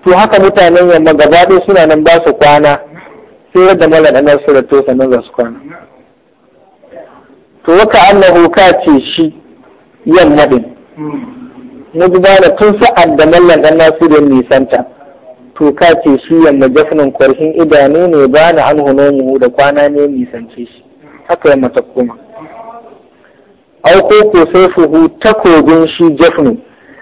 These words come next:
Dama kalmar jafnu ana cewa jafnu, kuben takobi, shi a jafnu. Wana ta jafnu kwarhin idanu. To, mun ji dai wanga jafnu, na zuwa da an huno mu ko? Au ko ko sai fuhu ma'ana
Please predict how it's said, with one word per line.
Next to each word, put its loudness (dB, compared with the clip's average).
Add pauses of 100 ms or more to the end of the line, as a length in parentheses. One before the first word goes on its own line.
(120)
Dama 2
kalmar 2
jafnu 0
ana 2 (140)
cewa 0
jafnu, -2 (1120)
kuben 2
takobi, 2 (960)
shi -2
a 2
jafnu. -2 (680)
Wana 2
ta 0
jafnu 0
kwarhin -2
idanu. 0 (1160)
To, 0
mun 2
ji 0
dai 4
wanga 2
jafnu, 0 (140)
na 0
zuwa 2
da 2
an 2
huno 2
mu 0
ko? -2 (1000)
Au 2
ko 0 (140)
ko 0
sai 2
fuhu 2
ma'ana 2